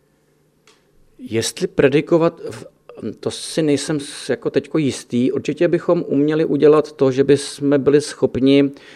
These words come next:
syntetizovat hlas v jednotlivých, eh, časových období, a to i v tom období, kdy nemáme žádné nahrávky. Tam by se mohl ten hlas interp-, nebo ta kvalita toho hlasu interpolovat. Ale když nad tím tak přemýšlím, tak by asi neměl být ani problém,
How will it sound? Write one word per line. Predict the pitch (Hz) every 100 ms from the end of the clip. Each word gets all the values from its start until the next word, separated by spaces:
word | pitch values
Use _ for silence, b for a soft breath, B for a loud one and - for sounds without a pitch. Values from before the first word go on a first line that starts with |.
| B
syntetizovat | - 120 131 143 127 139 143
hlas | 123 120
v | 120
jednotlivých, | 127 123 131 143 - 127
eh, | 127 -
časových | 117 139 151 143
období, | 127 120 110 135
a | 131
to | - - 139
i | -
v | -
tom | 143
období, | 143 131 139 143
kdy | 139 151
nemáme | 139 127 131 135
žádné | 131 131 139
nahrávky. | 110 110 110 - 92
Tam | 95 107
by |
se | 113 127
mohl | 123 113 123 117 B B B _
ten | 117
hlas | 107 120 - -
interp-, | - 101 117 95
nebo | 104 98
ta | 101
kvalita | - 107 113
toho | 113 110
hlasu | 117 120
interpolovat. | 101 107 - 113 123 B B -
Ale | 113
když | 113
nad | 127
tím | 143
tak | 143 120
přemýšlím, | 127 131 - 131
tak | 127
by | 135
asi | - - - 151
neměl | 139 139
být | 139 143
ani | 135 147
problém, | 139 117 127 131 135